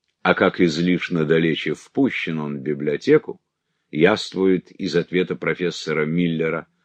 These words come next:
архивариуса Богданова, копииста Карелина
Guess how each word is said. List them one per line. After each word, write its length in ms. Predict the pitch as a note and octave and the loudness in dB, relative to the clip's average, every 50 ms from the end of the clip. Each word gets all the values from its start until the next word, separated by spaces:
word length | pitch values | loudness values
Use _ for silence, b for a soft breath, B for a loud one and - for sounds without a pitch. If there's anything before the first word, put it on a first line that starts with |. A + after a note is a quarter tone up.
| _ _ | _ _
архивариуса 920 | - F#2 F#2 E2 - F2 F2 F2+ F#2+ G2 F#2+ F2 D#2 D2+ D2 - - D#2 D2 | 0 0 0 0 0 -2 0 2 2 2 2 0 -2 -4 -6 -8 -8 -8 -4
Богданова, 800 | C#2+ D#2 E2+ D#2 D2+ C#2+ C#2 D#2 D#2+ D#2+ D#2+ D#2 D#2+ E2 D2+ - _ _ _ _ _ | -2 -2 -2 0 -2 -2 -2 -2 -2 -4 -4 -6 -6 -8 -10 -12 _ _ _ _ _
копииста 640 | - A2+ G#2 - G2 F#2+ G2+ G#2 - - - F2 E2 | 0 0 0 2 0 -2 -2 -2 -4 -4 -2 -2 -2
Карелина 800 | - - - F2 D#2+ D#2+ D#2+ E2+ F2 F#2 F#2+ G#2 G#2+ G#2+ - | 0 0 2 2 2 2 2 0 0 -2 -2 -4 -6 -8 -10